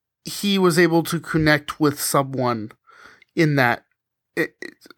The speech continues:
a kid with, you know, sort of this wild-eyed, um, imagination,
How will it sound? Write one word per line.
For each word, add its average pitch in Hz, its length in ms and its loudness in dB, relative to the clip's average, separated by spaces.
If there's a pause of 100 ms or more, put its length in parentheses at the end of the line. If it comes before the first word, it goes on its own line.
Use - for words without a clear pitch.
(140)
a 180 100 4
kid 160 600 0
with, 160 400 2
you 170 140 2
know, 151 120 4
sort 147 280 2
of 131 100 -2
this 139 200 -2
wild-eyed, 127 760 2 (460)
um, 110 540 -6 (560)
imagination, 131 920 0